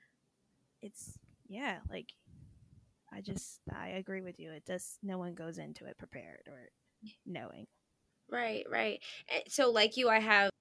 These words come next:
Speaker 2: s-, well, I have a sibling. You have more <laughs> siblings than me, but
Speaker 1: Yeah. <laughs>
Speaker 2: I'm actually the oldest versus you being the youngest, and just, you know, seeing my brother's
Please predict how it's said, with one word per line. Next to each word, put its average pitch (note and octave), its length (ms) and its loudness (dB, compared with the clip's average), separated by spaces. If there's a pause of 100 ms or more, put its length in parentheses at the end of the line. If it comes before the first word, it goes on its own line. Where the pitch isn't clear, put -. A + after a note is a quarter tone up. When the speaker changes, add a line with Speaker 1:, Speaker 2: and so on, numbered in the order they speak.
(120)
Speaker 2:
s-, - 280 -6
well, F#3 120 4
I F3+ 120 10
have G3 240 6
a D#3+ 140 4
sibling. E3 480 2
You F3+ 220 6
have E3+ 300 4
more G3 200 4
<laughs> - 0 -
siblings A3 480 10
than G#3 140 6
me, G#3+ 160 8
but G#3+ 160 8
Speaker 1:
Yeah. A#3 260 12
<laughs> - 20 6
Speaker 2:
I'm - 20 6
actually A#3+ 380 8
the - 120 8 (140)
oldest B3 520 8 (360)
versus B3+ 440 6
you B3 160 2
being B3 260 4
the A3+ 100 8
youngest, G#3 560 8
and G3+ 160 4
just, G#3 280 6
you G#3+ 180 4
know, F3 360 4 (460)
seeing B3 560 6
my G3+ 140 12
brother's F#3 640 6